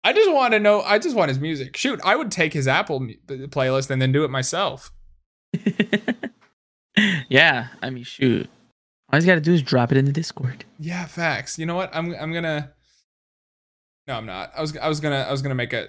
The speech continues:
Speaker 1: I was, I was gonna tag him on a post, but probably not. <laughs> Yeah, but lots of,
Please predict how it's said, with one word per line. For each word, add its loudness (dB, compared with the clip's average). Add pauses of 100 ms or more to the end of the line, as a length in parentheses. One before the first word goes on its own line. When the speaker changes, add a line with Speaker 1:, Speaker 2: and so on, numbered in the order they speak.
Speaker 1:
I -4
was, -6 (240)
I -4
was 0
gonna 0
tag 0
him -6
on -6
a -10
post, -10
but -16
probably -14
not. -20 (640)
<laughs> -8 (560)
Yeah, 6
but -4 (400)
lots 0
of, 2